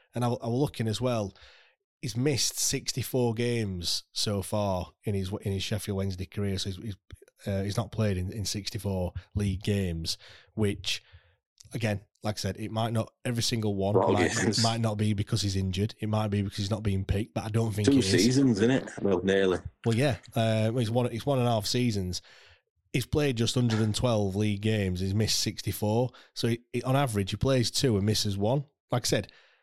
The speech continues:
Speaker 1: it's, it's, they might not all be down to injury, but I bet you that not, you know, m-, the vast majority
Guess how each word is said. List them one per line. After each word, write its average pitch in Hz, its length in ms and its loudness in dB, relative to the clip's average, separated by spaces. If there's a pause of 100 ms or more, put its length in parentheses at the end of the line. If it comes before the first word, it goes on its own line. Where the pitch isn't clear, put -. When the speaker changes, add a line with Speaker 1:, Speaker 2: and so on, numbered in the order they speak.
(300)
Speaker 1:
it's, 113 220 -6 (140)
it's, 113 180 -6 (140)
they 117 80 2
might 123 180 2
not 120 100 2
all 117 160 2
be 107 100 0
down 104 160 2
to 107 100 0
injury, 90 460 -2 (180)
but 104 260 -2
I 101 120 -4
bet 107 260 -2
you 101 160 -2
that 98 220 -2
not, 107 280 -2
you 107 100 0
know, 95 80 2
m-, 110 460 0
the 110 120 -2
vast 113 340 -2
majority 107 580 0